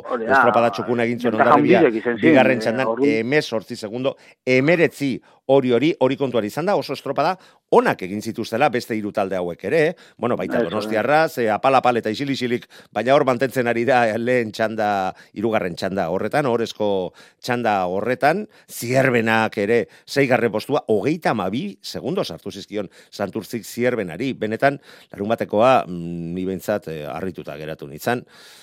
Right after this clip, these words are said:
Speaker 2: Eh, baina igual atzo oraindik eta harrituago, <laughs> ez da,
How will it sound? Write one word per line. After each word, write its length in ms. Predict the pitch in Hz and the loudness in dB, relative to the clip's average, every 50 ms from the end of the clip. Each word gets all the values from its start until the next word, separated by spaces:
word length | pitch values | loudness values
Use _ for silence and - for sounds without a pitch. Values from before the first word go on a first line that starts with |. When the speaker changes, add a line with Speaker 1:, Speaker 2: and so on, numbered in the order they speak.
| - _ _ _ - | -20 _ _ _ -12
Speaker 2:
Eh, 840 | - 95 98 98 98 98 98 95 95 95 92 95 95 92 92 92 - | -8 -6 -6 -4 -4 -4 -4 -4 -4 -4 -4 -4 -4 -4 -4 -6 -6
baina 220 | - 92 90 98 | -6 -8 -6 -6
igual 160 | 101 95 107 110 | -4 -4 -2 -2
atzo 320 | 110 - - 120 117 113 107 | -4 -4 -2 -4 -2 -2 -2
oraindik 320 | 107 110 110 - 127 101 | -2 -4 -2 -4 -4 -6
eta 100 | 104 - 113 | -4 -4 -4
harrituago, 560 | - 104 92 82 - 113 117 101 123 110 113 - | -4 -6 -8 -6 -2 0 0 2 2 2 0 0
<laughs> 40 | - 123 | -2 -4
ez 140 | 107 - - - | -4 -4 -6 -8
da, 100 | - 120 | -8 -8